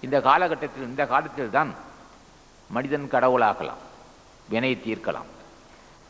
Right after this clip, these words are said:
மற்ற இடத்துல சுத்தல் இங்கே ஒன்றுதான். இது இப்படி செய்தால் இப்படி ஆகும். வேறு எந்த சாங்கியமும் எடுபடாது. வினை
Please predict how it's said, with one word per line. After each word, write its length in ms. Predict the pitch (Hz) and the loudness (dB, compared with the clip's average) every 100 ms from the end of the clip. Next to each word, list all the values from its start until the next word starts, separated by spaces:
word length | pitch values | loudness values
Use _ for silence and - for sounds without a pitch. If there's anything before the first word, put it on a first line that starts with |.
| - - - | -20 -12 0
மற்ற 180 | 127 151 | 2 4
இடத்துல 260 | 143 165 - | 4 2 0
சுத்தல் 320 | 143 - 143 - - - - - - - - | 2 6 4 2 -12 -16 -20 -20 -20 -20 -10
இங்கே 200 | 101 117 113 | -2 2 2
ஒன்றுதான். 460 | 131 151 143 107 120 - - - - - - 117 | 2 4 6 6 2 -8 -14 -16 -10 -10 -6 -6
இது 100 | 127 127 | 0 0
இப்படி 200 | - 117 - | 0 -4 2
செய்தால் 380 | 147 160 139 - - - - - - - - - | 6 8 6 2 -10 -16 -20 -20 -20 -20 -18 -12
இப்படி 220 | 98 95 101 | -6 2 2
ஆகும். 240 | - - - - - - - - - - - - | 2 -4 -12 -20 -20 -20 -20 -20 -20 -20 -20 -4
வேறு 200 | 117 143 127 123 | 2 4 6 2
எந்த 260 | 143 156 147 120 | 6 6 6 2
சாங்கியமும் 680 | 117 151 147 143 139 143 123 | 0 0 -2 -2 -2 -2 0
எடுபடாது. 480 | 127 117 101 80 - - - - - - - | 0 0 -2 -4 -10 -20 -20 -20 -20 -20 -8
வினை 260 | 107 156 | 0 4